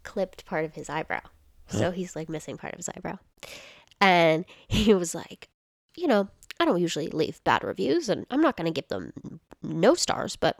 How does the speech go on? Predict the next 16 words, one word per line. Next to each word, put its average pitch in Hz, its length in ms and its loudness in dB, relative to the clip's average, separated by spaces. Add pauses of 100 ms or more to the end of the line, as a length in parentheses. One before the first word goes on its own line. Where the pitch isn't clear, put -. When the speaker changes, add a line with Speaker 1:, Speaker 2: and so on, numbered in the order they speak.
(120)
Speaker 1:
I'm 302 80 -2
gonna 370 160 2
leave 190 140 4
them 175 120 0
a - 80 4
three-star 277 460 0
review," 269 320 2
and - 80 -6
explained 277 500 -2
that 156 140 0
the 160 80 -2
barber 294 400 0
clipped - 400 -8
my - 160 -2
Speaker 2:
<gasps> 151 40 -8
Speaker 1:
eyebrow. 196 340 -6